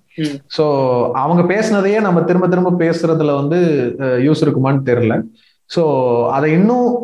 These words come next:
Speaker 2: இன்னும் கொஞ்சம் டீப்பா வேற சில பெர்ஸ்பெக்டிவ்ஸ்ல, இப்ப கடவுள் எபிசோட நாங்க பேசினதெல்லாம் வந்து அது ஏத்திசம் கரெக்டா, தீசம் கரெக்டா சொல்லணும்ன்றதே எங்களோட எய்ம் கிடையாது.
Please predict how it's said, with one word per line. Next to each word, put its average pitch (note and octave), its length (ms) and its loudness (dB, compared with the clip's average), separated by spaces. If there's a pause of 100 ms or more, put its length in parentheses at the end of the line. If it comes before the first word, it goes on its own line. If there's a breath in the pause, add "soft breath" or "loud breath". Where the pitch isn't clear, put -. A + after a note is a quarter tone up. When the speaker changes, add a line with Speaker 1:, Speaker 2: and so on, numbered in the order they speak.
(120)
Speaker 2:
இன்னும் G3+ 180 2
கொஞ்சம் F3+ 300 4
டீப்பா F3 420 0
வேற G3 280 -2
சில F3+ 180 -2
பெர்ஸ்பெக்டிவ்ஸ்ல, E3+ 680 -2
இப்ப C#3+ 160 -2
கடவுள் G3+ 340 0
எபிசோட E3 440 2
நாங்க C#3+ 180 -2
பேசினதெல்லாம் D3+ 680 0
வந்து D#3 500 -2 (180 loud breath)
அது C#3+ 280 0
ஏத்திசம் F3+ 320 2
கரெக்டா, D#3+ 340 2
தீசம் D#3+ 360 2
கரெக்டா D3 320 -2 (100)
சொல்லணும்ன்றதே D3+ 760 2
எங்களோட C3 220 2 (200)
எய்ம் C3+ 200 2
கிடையாது. A#2 440 -2